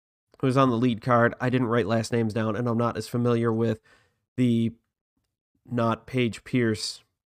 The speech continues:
F P O players. I'm sorry. I apologize. I'm trying to get better. I really am. If they could run simulcast streams for F P O and M P O, that would be great. I understand they're playing the same course, so you can't have them teeing off at the same time. I get that.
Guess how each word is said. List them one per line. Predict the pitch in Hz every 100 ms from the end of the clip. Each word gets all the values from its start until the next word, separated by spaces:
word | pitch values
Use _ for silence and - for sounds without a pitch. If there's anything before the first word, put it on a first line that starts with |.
| _
F | 117 110
P | - 113
O | 107
players. | 104 110 107 107 120 - _ _ _ -
I'm | 113
sorry. | - 110 110 123 131
I | 120
apologize. | 117 110 117 117 123 127
I'm | 139
trying | - 156
to | 107
get | 110
better. | 107 110 101
I |
really | 127 117 101 95
am. | 113 110 - _ _ _
If | - 143
they | 170 175
could | 190 135
run | 135 131 127
simulcast | - 117 117 135 139 147 135
streams | - - 156 170 170 165 -
for | - 156 151 147
F | 147 143
P | - 160
O | 156
and | 147
M | 147
P | 147 156
O, | 160
that | 139 127 107
would | 120
be | 110
great. | - 113 113 123 _ _ -
I |
understand | 139 156 - 147
they're | 139
playing | 147 139
the | 131
same | 135 131
course, | 127 123 127
so | -
you | 113
can't | 110 131 - _
have | 117 110
them | 113
teeing | - 127 104
off | 110 -
at | -
the |
same | 113 113
time. | 107 113 120 -
I |
get | 113 - 110 -
that. | 156 151